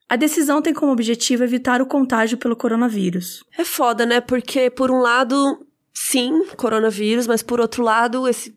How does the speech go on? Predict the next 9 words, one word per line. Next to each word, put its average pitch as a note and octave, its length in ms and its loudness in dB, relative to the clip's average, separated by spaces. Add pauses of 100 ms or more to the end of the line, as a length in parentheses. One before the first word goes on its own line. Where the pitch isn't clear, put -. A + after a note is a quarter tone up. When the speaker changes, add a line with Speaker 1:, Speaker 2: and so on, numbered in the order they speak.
(120)
Speaker 2:
grandíssimo, C4+ 920 0 (340)
ai, A3 300 -2
eu A#3+ 60 -2
não A3 120 -2
sei. A3 140 2
Speaker 1:
Merda. G#3 360 2
Speaker 2:
É, A3 280 2 (260)
esse - 200 -8
cara A3 520 0